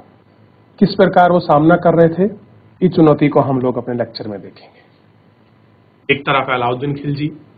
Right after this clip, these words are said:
दूसरी तरफ है मोहम्मद तुगलक, यानी कि मोहम्मद बिन तुगलक। और मोहम्मद बिन तुगलक को एमबीटी भी कहते हैं। तो बच्चों, फिलहाल तो आप मुझे ये बताइए, जितना हमने अब तक पढ़ा है,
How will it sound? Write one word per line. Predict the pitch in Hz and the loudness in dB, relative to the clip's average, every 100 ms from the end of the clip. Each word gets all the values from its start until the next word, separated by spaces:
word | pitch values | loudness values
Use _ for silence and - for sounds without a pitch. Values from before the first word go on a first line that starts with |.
| _ _ _ _ | _ _ _ _
दूसरी | 151 147 165 | -6 -4 -2
तरफ | 139 139 139 | 0 0 0
है | 139 131 | -2 -2
मोहम्मद | 127 131 123 143 139 139 139 | -2 -6 -2 0 2 0 -2
तुगलक, | 123 127 110 123 | -6 -4 -2 0
यानी | 127 | 0
कि | 127 139 | 2 2
मोहम्मद | 135 120 120 131 139 139 | 2 -2 -4 -6 -4 -6
बिन | 120 131 131 | -6 -6 -8
तुगलक। | 131 120 123 110 - _ _ _ _ _ _ _ _ _ | -8 -10 -8 -8 -12 _ _ _ _ _ _ _ _ _
और | 139 139 | 2 2
मोहम्मद | 139 139 170 175 | 0 -2 0 0
बिन | 151 156 | -2 -2
तुगलक | 151 147 143 | -2 0 0
को | 147 143 - _ _ _ _ - 160 | 0 -2 -4 _ _ _ _ -2 2
एमबीटी | 165 147 139 143 | 2 2 2 0
भी | 120 | -2
कहते | - 85 - | -6 -10 -14
हैं। | - - _ _ _ _ _ _ _ _ _ _ _ _ _ _ _ _ _ _ _ _ _ _ _ _ _ | -20 -20 _ _ _ _ _ _ _ _ _ _ _ _ _ _ _ _ _ _ _ _ _ _ _ _ _
तो | - | -2
बच्चों, | 160 160 214 233 - - - - _ - | 0 2 2 0 -6 -20 -20 -20 _ -2
फिलहाल | 156 170 180 | 2 4 4
तो | |
आप | 190 | 0
मुझे | 175 160 | 2 2
ये | 170 | 2
बताइए, | 156 139 135 123 110 113 _ _ _ _ _ _ _ | 2 0 0 -2 -4 -12 _ _ _ _ _ _ _
जितना | 151 156 147 175 185 175 | -12 -6 0 0 0 -2
हमने | 180 185 | 0 0
अब | |
तक | 185 190 185 | 0 -4 -4
पढ़ा | 156 147 | -4 -2
है, | 131 117 113 | -2 -6 -14